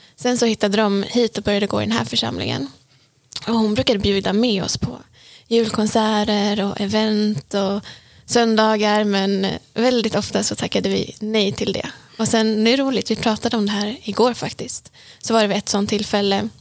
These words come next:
när hon sa, "Det enda jag önskar mig i julklapp, det är att du följer med."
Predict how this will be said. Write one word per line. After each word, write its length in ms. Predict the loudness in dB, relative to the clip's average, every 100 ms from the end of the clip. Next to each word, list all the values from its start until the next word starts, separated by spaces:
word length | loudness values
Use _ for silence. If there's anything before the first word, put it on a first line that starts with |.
| _ -6
när 100 | -2
hon 100 | 0
sa, 120 | 0
"Det 80 | 0
enda 280 | 0 2 2
jag 100 | 0
önskar 280 | 0 -2
mig 160 | -2 0
i 60 | -2
julklapp, 380 | -2 -8 -8
det 80 | -6
är 80 | -4
att 200 | -4 -8 -20 -18 -4
du 120 | -2
följer 260 | 2 2 4
med." 260 | 4 2